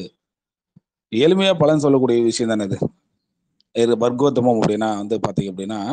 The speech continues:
ராசி கட்டத்திலையும் நவாம்ச கட்டத்திலையும் ஒரே மாதிரி கிரகங்கள் ஒரே கட்டத்தில் அமர்ந்தால் அது ஒரு வர்க்கோத்தமம் அப்படின்னு ஒரு எளிமையா பலன் சொல்லிடலாம். ஆனா இதுக்கு வந்து வர்க்கோத்தமம் அப்படின்னு ஒரு முக்கியத்துவம் கொடுக்கணுமானா,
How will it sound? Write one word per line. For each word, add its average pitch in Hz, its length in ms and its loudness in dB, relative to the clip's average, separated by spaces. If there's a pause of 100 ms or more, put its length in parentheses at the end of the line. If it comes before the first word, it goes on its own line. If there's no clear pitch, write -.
(880)
ராசி 160 320 0
கட்டத்திலையும் 143 420 0
நவாம்ச 135 300 2
கட்டத்திலையும் 120 440 -2
ஒரே 123 260 2
மாதிரி 113 280 0 (380)
கிரகங்கள் 120 420 -6
ஒரே 117 220 2
கட்டத்தில் 107 360 -6
அமர்ந்தால் 104 360 -4
அது 127 140 -2
ஒரு 113 160 0
வர்க்கோத்தமம் 98 600 -6
அப்படின்னு 139 280 -6
ஒரு 123 160 -4
எளிமையா 117 360 -2
பலன் 104 260 -6
சொல்லிடலாம். 95 280 -8
ஆனா 135 140 -2
இதுக்கு 151 480 0
வந்து 147 200 2
வர்க்கோத்தமம் 139 580 2
அப்படின்னு 120 220 0
ஒரு 110 160 2
முக்கியத்துவம் 107 480 0
கொடுக்கணுமானா, 104 560 0